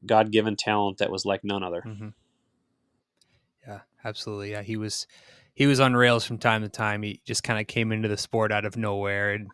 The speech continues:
Speaker 2: and beat up on a bunch of guys and then quietly disappeared a couple years later. He's, he, he's, he's just one of those guys, like, just, just raw talent.
Speaker 1: Right.
Speaker 2: Yeah.
Speaker 1: Yep.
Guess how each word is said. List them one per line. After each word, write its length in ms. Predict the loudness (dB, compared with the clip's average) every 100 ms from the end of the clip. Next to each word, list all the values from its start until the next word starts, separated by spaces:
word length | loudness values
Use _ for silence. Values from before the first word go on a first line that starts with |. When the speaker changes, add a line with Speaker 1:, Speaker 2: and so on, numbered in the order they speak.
| -10
Speaker 2:
and 180 | -8 -4
beat 160 | -2 -2
up 160 | 0
on 100 | 0
a 60 | 0
bunch 260 | -2 -6
of 60 | -6
guys 340 | -2 -2 -4
and 100 | -8
then 200 | -8 -10
quietly 480 | -4 2 2 2 -4
disappeared 520 | -8 -8 -8 -6 -6
a 40 | -6
couple 280 | -10 -8 -8
years 240 | -8 -8
later. 280 | -8 -8 -8
He's, 260 | -10 -14 _ _ -10
he, 160 | -10 -10 -4
he's, 280 | 0 0 0
he's 180 | 0 4
just 160 | 4
one 140 | 8 8
of 80 | 10
those 180 | 6
guys, 380 | 6 4 4 0
like, 180 | -6 -8
just, 340 | -10 -12 -14 -4
just 220 | -4 -2
raw 340 | -2 0 0
talent. 420 | -2 -4 -4 -6 -14 _ _ _ _ _ _ _ _ _ _ _ _ _
Speaker 1:
Right. 220 | 2 2 2 -6 _ _ _ _ _ _ -20 -12 -10 -10 -14
Speaker 2:
Yeah. 160 | -18 -8
Speaker 1:
Yep. 220 | -2 -2